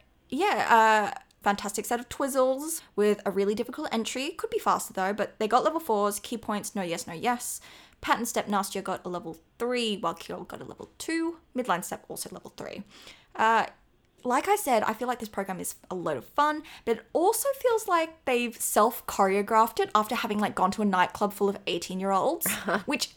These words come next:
isn't necessarily a bad thing, but the whole program screamed, like, um, "I'm, you know, I'm a competitive dancer in, like, twenty twelve,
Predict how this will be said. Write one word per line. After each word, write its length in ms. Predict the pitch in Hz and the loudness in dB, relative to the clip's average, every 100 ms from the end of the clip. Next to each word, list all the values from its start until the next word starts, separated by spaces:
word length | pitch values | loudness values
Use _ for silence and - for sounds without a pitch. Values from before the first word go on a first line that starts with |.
| _ | _
isn't 240 | 285 440 | 4 6
necessarily 560 | 440 440 - 427 392 311 | 6 4 6 6 6 4
a 60 | 220 | 2
bad 360 | - 180 190 | 6 4 4
thing, 280 | - - 190 | -2 -6 -2
but 160 | 214 - - - | -2 -2 -4 -4
the 80 | 240 | -2
whole 400 | - - 269 294 | 0 2 2 2
program 420 | - 240 226 214 | -6 -6 -2 0
screamed, 640 | 202 - - 202 190 190 196 | 0 -2 -2 -2 0 -2 -4
like, 200 | 185 - - - - _ _ _ | -8 -10 -20 -20 -20 _ _ _
um, 400 | 196 185 185 143 - - - _ - | -2 0 -2 -6 -10 -20 -20 _ 2
"I'm, 540 | 208 214 214 208 - - | 4 4 4 0 -4 -10
you 80 | 196 | -8
know, 260 | 180 185 185 - _ - | -4 -4 -6 -10 _ 0
I'm 120 | 208 | 0
a 80 | 202 - | 0 -4
competitive 580 | - 208 247 226 214 180 | -2 0 2 0 -2 0
dancer 640 | 196 185 175 - 190 180 - | 2 2 -2 -2 0 0 -2
in, 120 | 185 | -4
like, 180 | 180 - _ - | -4 -6 _ -8
twenty 340 | - 220 202 | 0 2 2
twelve, 480 | 196 - 180 180 | 0 2 6 6